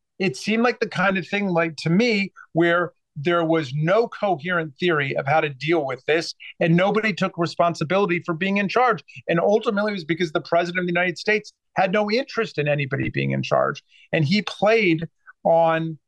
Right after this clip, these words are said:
the fact that he just left everybody to their own devices, and some of them may have been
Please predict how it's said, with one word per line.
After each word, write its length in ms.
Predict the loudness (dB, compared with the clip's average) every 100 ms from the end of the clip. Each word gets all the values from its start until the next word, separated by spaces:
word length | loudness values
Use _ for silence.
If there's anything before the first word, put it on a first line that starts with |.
| _ _
the 140 | -12 -4
fact 360 | 0 0 -2 -8
that 120 | -8
he 140 | -10
just 260 | -6 -6 -4
left 320 | 2 2 2 2
everybody 520 | 2 0 0 -4 -2
to 160 | -2
their 180 | 0 2
own 220 | 2 0
devices, 580 | -2 -2 -2 -4 -8 -4
and 160 | -2 -4 -6 _
some 300 | 0 2 4
of 120 | 4
them 280 | 2 0 0
may 180 | 0 0
have 160 | -2 -4
been 320 | -6 -4